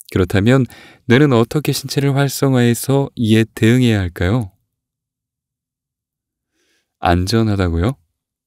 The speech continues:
그렇다면 신체 예산을 절약하고 보충할 수 있을까요?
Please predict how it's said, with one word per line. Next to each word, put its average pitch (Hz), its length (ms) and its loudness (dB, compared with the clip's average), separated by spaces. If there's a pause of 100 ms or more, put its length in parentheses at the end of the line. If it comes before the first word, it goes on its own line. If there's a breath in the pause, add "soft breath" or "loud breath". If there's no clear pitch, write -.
(140)
그렇다면 113 760 -2 (480)
신체 - 720 -6
예산을 147 360 2
절약하고 117 680 -2
보충할 90 460 -4
수 87 100 -6
있을까요? 110 520 -6